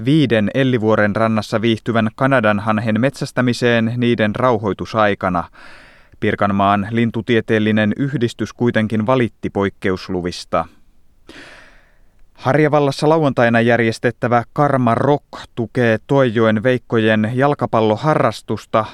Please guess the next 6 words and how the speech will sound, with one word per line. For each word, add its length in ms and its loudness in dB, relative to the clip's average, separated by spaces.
lahjoittamalla 880 0
keräyspulloja 1120 0
varastettujen 1000 -2
tilalle. 580 -2
Toijoen 520 0
Veikkojen 560 0